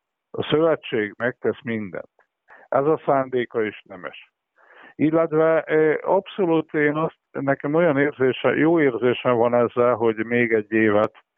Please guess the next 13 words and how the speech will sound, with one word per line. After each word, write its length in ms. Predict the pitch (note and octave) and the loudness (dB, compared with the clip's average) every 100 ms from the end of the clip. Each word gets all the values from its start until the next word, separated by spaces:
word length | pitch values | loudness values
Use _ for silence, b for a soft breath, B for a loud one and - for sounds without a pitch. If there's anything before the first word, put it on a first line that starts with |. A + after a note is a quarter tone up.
| B B B - | B B B -2
ö, 360 | A2 A2 G#2+ | 2 4 2
meg 220 | G#2 A#2+ | 2 -2
kell 160 | - G#2+ | 0 -4
próbálni, 560 | - G#2+ G#2+ A2 A2 G#2+ | 0 -2 2 0 0 0
illetve 400 | G#2+ G#2+ A2 C3 | -2 0 0 0
azzal 280 | A#2 A2+ | 0 -2
is 140 | G#2+ - | -2 -2
jó 160 | A2 | -2
érzésem 520 | A2+ G#2 G#2+ - A2 A2 | -2 -2 -4 -4 -4 0
van, 100 | A2+ | 0
hogy 140 | G#2 | -2
kiterjesztik 880 | A#2 A2 A2 G#2 G2+ G2 - G2 - | -6 -2 0 2 0 0 -8 -12 -2
a, 280 | G2 F#2+ | 0 0